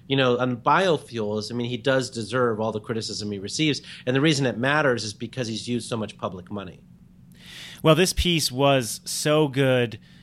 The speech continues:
Speaker 2: Eric really did a great job of laying out all the investments that, uh, might be hidden. You know, we, we often hear about many of the successes, but the failures are often buried. Eric uncovered those, and that is up on G T M Squared.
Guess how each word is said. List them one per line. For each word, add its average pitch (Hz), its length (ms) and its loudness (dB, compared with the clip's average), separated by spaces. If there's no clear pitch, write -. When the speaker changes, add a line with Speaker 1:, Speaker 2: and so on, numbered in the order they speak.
Speaker 2:
Eric 139 360 4
really 139 800 0
did 139 140 2
a 135 40 2
great 135 220 2
job 131 220 2
of 113 100 -8
laying 127 380 0
out 120 420 -2
all 156 180 8
the 147 120 2
investments 123 720 -2
that, 127 320 -2
uh, 113 360 0
might 147 300 0
be 131 200 -2
hidden. 117 480 -2
You 117 80 -6
know, 120 120 -2
we, 123 140 -2
we 127 180 0
often 127 280 0
hear 135 120 -2
about 123 240 0
many 123 200 -2
of 117 80 -4
the 117 40 -8
successes, 117 640 -4
but - 180 -8
the 107 180 -6
failures 139 400 0
are 135 60 2
often 123 300 0
buried. 120 420 -2
Eric 127 220 2
uncovered 127 560 0
those, 113 440 -2
and 113 380 -2
that 156 160 4
is 147 140 2
up 143 180 2
on 123 160 0
G 127 160 -4
T 131 180 -4
M 120 140 -2
Squared. 120 540 -2